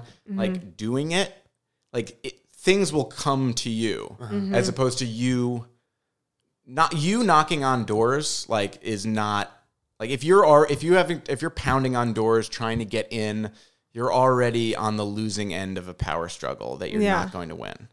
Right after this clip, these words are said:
Speaker 1: Yeah.
Speaker 2: You basically have to, like, if you build it, they will come
Speaker 1: Yeah.
Speaker 2: mentality.
Speaker 1: Yes. Mm-hmm.
Speaker 2: And, like, the more you build it,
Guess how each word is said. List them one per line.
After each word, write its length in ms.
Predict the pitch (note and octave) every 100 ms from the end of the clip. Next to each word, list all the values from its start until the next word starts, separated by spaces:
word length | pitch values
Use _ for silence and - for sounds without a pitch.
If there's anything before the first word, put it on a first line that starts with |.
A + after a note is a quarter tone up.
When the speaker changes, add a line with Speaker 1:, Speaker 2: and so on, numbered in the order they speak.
| -
Speaker 1:
Yeah. 280 | G3+ F3 F#3 _ _
Speaker 2:
You 80 | A#2
basically 320 | C3 C#3 D3
have 80 | C3+
to, 80 | B2+
like, 180 | A2 -
if 180 | B2+ D3
you 100 | B2+
build 340 | A#2 A2+ A2
it, 140 | A2+ G#2
they 140 | G#2
will 140 | F#2+
come 440 | - - F#2+ F#2 G#3
Speaker 1:
Yeah. 300 | G#3 G3+ F#3
Speaker 2:
mentality. 600 | G#3 F#3+ - F3+ E3 - G3+
Speaker 1:
Yes. 560 | G3 F#3 F3+ - - - _ -
Mm-hmm. 260 | G3 G3+ F#3
Speaker 2:
And, 120 | A#2+
like, 180 | A#2 B2
the 80 |
more 280 | A#2 C3 D#3
you 160 | D3+ C#3
build 340 | C3+ C#3 B2+
it, 320 | A2 - -